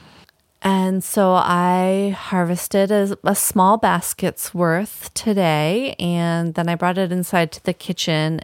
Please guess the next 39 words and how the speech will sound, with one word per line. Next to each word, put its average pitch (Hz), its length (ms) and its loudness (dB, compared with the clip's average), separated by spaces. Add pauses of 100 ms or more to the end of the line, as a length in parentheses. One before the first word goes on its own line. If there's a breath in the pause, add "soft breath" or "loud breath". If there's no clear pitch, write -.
and 147 520 -2 (840 loud breath)
chopped - 420 0
it 226 100 6
up 196 200 4
with 208 160 -4
a 226 80 2
knife, 170 380 2
just - 220 -8
kinda 175 280 2
lay 175 320 4
it 180 80 0
out. 170 320 4
Um, 165 260 0
if - 140 -4
you 247 160 2
harvest, 262 480 -2
like, 180 140 -4
a 135 40 0
lot 175 540 4
of - 60 -6
stinging 220 420 -2
nettles, 220 340 0
sometimes 240 640 0
your 220 100 0
fingers 196 480 0
will 185 100 2
get 175 220 0
a 180 100 0
little 175 300 2
tingly 180 760 -2 (500 loud breath)
or 175 280 4
a 170 60 4
little 175 340 0
sensitive, 190 720 -2
your 160 100 -2
fingertips, 160 720 -4
if 160 160 -6
you - 60 -4
keep, - 360 -4